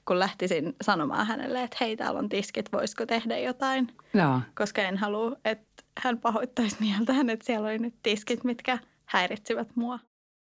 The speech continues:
Speaker 2: Sanotaan, että ysi tunnistaa itsensä enneagrammasta usein siitä, että ysi muistaa just sen, että, ö, kun hermot menee, niin sit sen
Speaker 1: Mm.
Speaker 2: niinku kaikki saa tuta.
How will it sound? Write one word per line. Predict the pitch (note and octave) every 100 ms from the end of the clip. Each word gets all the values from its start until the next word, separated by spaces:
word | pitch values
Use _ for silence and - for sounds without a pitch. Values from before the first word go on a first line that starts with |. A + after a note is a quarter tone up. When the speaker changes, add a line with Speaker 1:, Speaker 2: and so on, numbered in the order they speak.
| _ _ _ -
Speaker 2:
Sanotaan, | - G4+ C4+ D#3+ D3+ C#3 -
että | D3 - -
ysi | A#3+ A#3 E3
tunnistaa | F#3+ F#3 C#3+ - A#2+
itsensä | C3+ D3+ - B2+ -
enneagrammasta | C#3+ C3+ B2 G#2+ A#2 - -
usein | C#3 B2+ A#2
siitä, | C3 B2 G#2+ -
että | B2+ -
ysi | D3 B2+
muistaa | C#3+ - - - - - _ _ _ _ _ _ _ _
just | C#3 C3 -
sen, | A2 A#2
että, | C3+ - - -
ö, | - - - - -
kun | - B2+
hermot | C3+ C3 A2
menee, | B2 C3 G#2
niin | G#2
sit | C#3 D3
sen | - B2
Speaker 1:
Mm. |
Speaker 2:
niinku | C3 C3
kaikki | - C3+ -
saa | C#3 C3+
tuta. | C3 C3+ - A2+